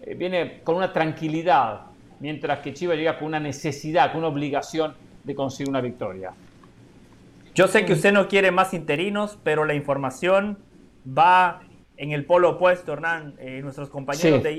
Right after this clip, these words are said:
Speaker 2: E S P N México reportan que si Cadena pierde contra el Atlas, seguramente se va a ir y que,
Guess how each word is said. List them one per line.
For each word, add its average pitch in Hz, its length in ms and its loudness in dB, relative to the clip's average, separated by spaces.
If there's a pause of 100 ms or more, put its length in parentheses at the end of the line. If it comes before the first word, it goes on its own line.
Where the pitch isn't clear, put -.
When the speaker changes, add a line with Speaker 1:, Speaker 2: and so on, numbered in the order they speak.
Speaker 2:
E 170 40 -2
S 165 100 -6
P 160 140 -4
N 160 100 -6
México 165 360 -6
reportan 175 680 -2 (520)
que 156 140 -6
si 156 200 -10
Cadena 180 520 0
pierde 190 520 0
contra 143 320 -4
el 151 60 -2
Atlas, 190 460 -2
seguramente 165 680 -4
se 151 120 -6
va 147 100 2
a 151 80 0
ir 202 300 -2
y 160 200 -8
que, 160 360 -4